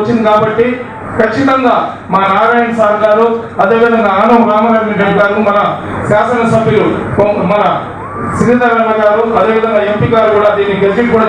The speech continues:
చేయిస్తారని చెప్పి ఆశిస్తున్నాను. నేను ఒకటే కోరుకుంటున్నాను, నెల్లూరుకు ఒక మంచి పేరు, ప్రశాంతత నిలయమని ఉంది. మన శ్రీధర్ రెడ్డి గారి ఆధ్వర్యంలో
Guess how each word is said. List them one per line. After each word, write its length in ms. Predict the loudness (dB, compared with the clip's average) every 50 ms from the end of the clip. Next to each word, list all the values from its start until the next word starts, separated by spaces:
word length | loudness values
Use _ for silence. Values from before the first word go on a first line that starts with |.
| 2 0
చేయిస్తారని 460 | 0 0 0 0 0 0 0 0 -2
చెప్పి 180 | 0 0 2 2 2
ఆశిస్తున్నాను. 680 | 0 0 -2 -2 0 0 0 2 2 2 2 2 0 -2 -4 -6 -10 -12 -10 -6 -2
నేను 160 | -2 0 0 2 0
ఒకటే 220 | 0 0 0 0 2 2
కోరుకుంటున్నాను, 720 | 2 2 2 2 0 0 0 0 0 2 2 2 2 0 0 0 -2 -4 -6 -2 0 0 2
నెల్లూరుకు 400 | 2 2 2 2 2 0 0 0 0
ఒక 80 | 0 2 0
మంచి 200 | 0 0 0 0 2 2
పేరు, 260 | 2 2 2 2 2 0 -2 -4 -8 -4 0
ప్రశాంతత 640 | 2 2 2 2 0 0 0 0 0 -2 -2 -2 -2 0
నిలయమని 440 | 0 2 2 2 0 -2 -2 -2 0 0
ఉంది. 220 | 0 0 0 0 0 0 0 0 0 0 0 2 2 2
మన 140 | 2 2 2 2 0 0 -2 -6 -10 -14 -16 -14 -6 -2
శ్రీధర్ 360 | 0 0 2 2 0 0 0
రెడ్డి 180 | 0 -2 -2 0
గారి 300 | 2 2 2 0 -2 -4 -4 -4 -6 -8 -6 -2 -2 0
ఆధ్వర్యంలో 580 | 0 0 0 2 2 2 2 2 2 2 2